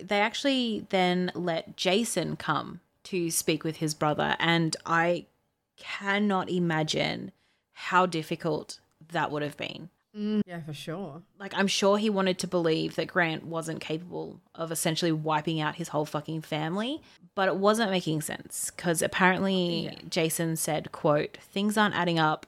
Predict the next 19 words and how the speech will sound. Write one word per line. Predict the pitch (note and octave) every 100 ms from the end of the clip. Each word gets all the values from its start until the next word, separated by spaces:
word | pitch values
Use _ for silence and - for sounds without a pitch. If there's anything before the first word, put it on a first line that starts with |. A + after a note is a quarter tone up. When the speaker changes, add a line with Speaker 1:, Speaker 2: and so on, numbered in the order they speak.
| _
Speaker 1:
I'm | E3 E3+ E3+
really | F3 F3
confused, | F#3 F3 - E3 -
Grant. | - D#3+ G#3+ - -
It | - E3
scares | - - F3 F#3 F#3
me | D#3+ D#3
that | D#3+ D3+
you | F3
wanna | E3+ D#3+
leave | D#3+ F3 A#3+ A#3
here | E3+ D3 C#3
and | D#3
not | D#3 -
face | - D#3+ D#3
up | C#3+ -
to | E3
what | C#3+
happened," | - - - - - -